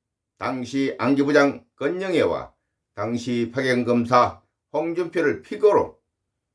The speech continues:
위정죄로 고발하였습니다. 어제는 그 고발한 내용의 진행 사항이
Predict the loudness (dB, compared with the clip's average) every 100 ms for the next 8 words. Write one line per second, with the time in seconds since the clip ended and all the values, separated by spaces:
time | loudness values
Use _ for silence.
0 | _ 0 2 2 0 0 2 0 -2 -2
1 | 2 4 4 2 -4 -4 -4 -6 -20 -20
2 | _ _ _ _ _ _ _ _ _ _
3 | 4 6 6 4 2 -2 0 2 2 0
4 | 2 4 4 4 4 4 0 -2 -2 -2
5 | -2 -2 -2 -4 -8